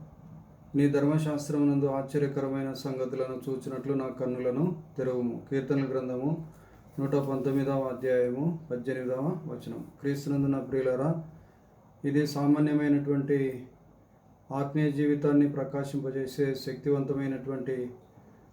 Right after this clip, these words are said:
ప్రార్థన అయి ఉన్నది ప్రియులారా. మూయబడినటువంటి ఆత్మీయ నేత్రముల నుండి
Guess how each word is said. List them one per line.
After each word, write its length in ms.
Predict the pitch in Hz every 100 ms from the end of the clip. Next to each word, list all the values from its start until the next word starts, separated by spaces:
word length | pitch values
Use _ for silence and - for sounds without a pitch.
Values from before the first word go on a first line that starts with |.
| - -
ప్రార్థన 360 | 135 135 143
అయి 360 | 143 139 135 135 131
ఉన్నది 300 | 135 127 127
ప్రియులారా. 720 | 131 123 123 135 165 156 139
మూయబడినటువంటి 840 | 135 139 139 143 139 135 143 139 135
ఆత్మీయ 340 | 135 135 143
నేత్రముల 520 | 139 131 - 135 135
నుండి 480 | 131 127 131 127 123